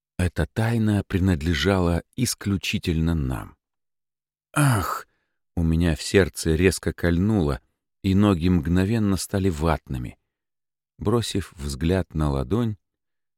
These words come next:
я заметил, что печать почти исчезла. «Мне пора уходить. Нужно поторопиться, а я, растяпа, тяну время. Окажите услугу,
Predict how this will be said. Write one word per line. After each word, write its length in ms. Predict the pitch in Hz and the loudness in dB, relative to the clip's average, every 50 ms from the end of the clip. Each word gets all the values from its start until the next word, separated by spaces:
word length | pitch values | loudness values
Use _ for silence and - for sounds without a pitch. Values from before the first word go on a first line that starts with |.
| _ - | _ -6
я 200 | 80 82 110 113 | -2 2 2 4
заметил, 460 | 92 98 104 110 127 135 - 120 110 | 4 4 2 2 2 0 0 -2 -2
что 240 | 95 - - - 90 | -2 -2 -2 -2 -2
печать 540 | - - 82 - - - 117 117 - - - | -2 -2 -6 -4 -4 -6 -6 -6 -6 -10 -8
почти 580 | - - 73 - - - - - 80 78 - _ - | -6 -6 -6 -6 -8 -10 -8 -6 -6 -6 -6 _ -8
исчезла. 800 | - 69 - - - - - 71 67 64 60 - 62 64 67 _ _ _ _ _ _ _ _ _ _ _ _ _ _ _ _ _ _ _ _ _ _ _ | -8 -8 -8 -8 -10 -10 -10 -10 -10 -10 -12 -14 -16 -18 -18 _ _ _ _ _ _ _ _ _ _ _ _ _ _ _ _ _ _ _ _ _ _ _
«Мне 640 | - 107 101 92 85 87 85 82 80 76 67 64 64 - | -4 -2 0 2 2 2 2 2 2 0 -2 -4 -8 -10
пора 560 | - 101 92 80 76 76 73 69 64 64 - - | -6 -4 -4 -4 -2 -4 -4 -4 -6 -8 -12 -12
уходить. 800 | - - 82 - - - 85 73 69 67 69 62 - - - _ _ _ _ _ _ _ _ _ _ _ _ _ _ _ _ _ _ _ - | -8 -6 -6 -6 -6 -6 -6 -6 -6 -6 -8 -10 -10 -14 -20 _ _ _ _ _ _ _ _ _ _ _ _ _ _ _ _ _ _ _ 0
Нужно 440 | - 104 110 113 107 87 90 107 104 | 4 6 6 8 6 6 6 4 4
поторопиться, 840 | - 107 98 - 107 107 110 101 - 131 120 98 - - - 82 80 | 4 4 4 4 6 4 4 2 2 0 0 0 0 0 0 2 2
а 40 | 82 | 2
я, 240 | 90 104 120 117 | 2 2 2 0
растяпа, 500 | 107 98 85 - - - 117 104 - 92 | 0 0 -2 -2 -4 -4 -2 -2 -2 -2
тяну 380 | 80 - - 101 95 98 101 98 | -4 -2 0 0 2 2 2 2
время. 480 | 78 73 85 98 98 80 69 65 65 - _ _ _ _ _ _ _ _ _ - | 0 0 -2 -2 -2 -2 -2 -4 -6 -8 _ _ _ _ _ _ _ _ _ -2
Окажите 480 | 123 123 - 170 151 180 202 - 170 | -2 0 2 2 2 2 2 2 2
услугу, 640 | 160 151 139 - - 127 131 131 110 82 87 87 - | 2 2 2 0 0 2 2 2 4 4 2 2 0